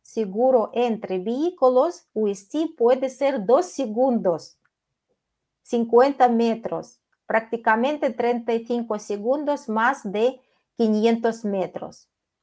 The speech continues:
Esto es algo increíble. Se acerca una cápsula, un vehículo, uno, y en dos segundos otro,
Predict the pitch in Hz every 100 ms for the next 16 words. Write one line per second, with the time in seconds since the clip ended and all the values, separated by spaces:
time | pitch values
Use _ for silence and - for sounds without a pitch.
0 | _ _ - 277 269 370 415 403 - _
1 | _ _ _ - 233 294 320 330 349 370
2 | _ _ _ - 240 233 262 247 233 180
3 | 175 165 160 _ _ - 226 226 226 320
4 | 311 - 196 175 - _ 247 269 285 269
5 | 269 262 - 339 349 453 - _ _ 240
6 | 262 240 247 294 - 370 427 523 508 _
7 | _ _ _ _ _ _ _ _ _ _
8 | - 311 381 440 494 - _ 240 240 220
9 | 262 370 370 311 226 247 349 359 415 -
10 | - 262 262 - 165 175